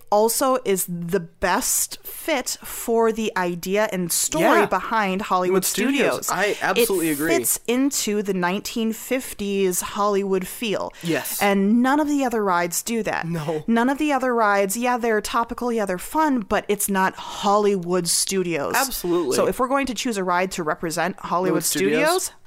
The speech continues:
Speaker 1: that's what I would do.
Speaker 2: Tower of Terror, absolutely. If Great Movie Ride was still open, I would have probably said Great Movie Ride,
Speaker 1: Uh,
Speaker 2: but
Speaker 1: and I back you up on that, too.
Speaker 2: Yeah, but you're absolutely right. Tower of Terror is absolutely a amazing thrill ride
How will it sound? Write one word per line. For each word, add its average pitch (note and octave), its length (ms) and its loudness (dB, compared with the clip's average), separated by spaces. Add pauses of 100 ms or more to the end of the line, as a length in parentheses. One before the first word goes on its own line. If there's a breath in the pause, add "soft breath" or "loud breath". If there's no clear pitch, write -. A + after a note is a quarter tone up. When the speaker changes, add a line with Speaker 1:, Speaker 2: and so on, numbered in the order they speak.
(120)
Speaker 1:
that's C3+ 200 -6
what - 100 -6
I D#3+ 60 -2
would D#3+ 120 -4
do. - 60 -4
Speaker 2:
Tower F#3 260 4
of D#3 100 -2
Terror, C#3+ 320 0
absolutely. C#3+ 480 0 (180 loud breath)
If G#3 160 0
Great G3+ 220 4
Movie G#3 160 2
Ride F#3 160 4
was F#3 140 2
still F#3 180 2
open, F#3+ 300 0
I C#3 80 2
would D#3+ 120 2
have D#3+ 100 -2
probably D#3 180 0
said D#3 180 -2
Great D3+ 160 2
Movie D3+ 220 2
Ride, F3+ 440 0
Speaker 1:
Uh, A3+ 200 6
Speaker 2:
but F3+ 140 4
Speaker 1:
and G3+ 100 8
I A3 60 8
back G3+ 200 2
you F#3 80 0
up E3+ 80 -6
on E3 60 -4
that, E3 160 -4
too. - 160 -8
Speaker 2:
Yeah, E3 240 2 (120)
but D#3 300 2
you're D#3+ 220 2
absolutely D#3 300 0
right. C#3 360 -2
Tower F3+ 320 2
of E3+ 100 -2
Terror D#3+ 380 0
is C3+ 400 -2 (400 loud breath)
absolutely D#3+ 920 0 (220)
a C#3+ 220 0 (880)
amazing F#3 580 0
thrill D#3 320 -2
ride B2 380 -4